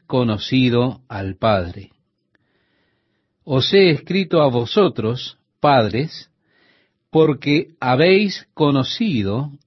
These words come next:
al que es desde el principio.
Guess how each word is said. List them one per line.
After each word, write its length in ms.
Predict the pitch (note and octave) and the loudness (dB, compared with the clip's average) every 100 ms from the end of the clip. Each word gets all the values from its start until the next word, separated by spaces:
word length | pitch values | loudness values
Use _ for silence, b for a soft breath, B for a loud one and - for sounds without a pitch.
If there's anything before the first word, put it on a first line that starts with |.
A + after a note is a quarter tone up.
| _ | _
al 320 | B2 A2+ G#2+ | -4 -2 -4
que 380 | - A2 D3 D#3 | -4 0 2 0
es 300 | D#3 - - _ _ _ _ _ - | -2 -8 -20 _ _ _ _ _ -14
desde 600 | G#2+ A#2+ C3+ B2 B2 A#2+ | -6 0 0 2 0 0
el 140 | A2 | -2
principio. 840 | A#2+ A2+ A2 - A2 - F2 F2 | -4 -4 -4 -2 -4 -4 -14 -16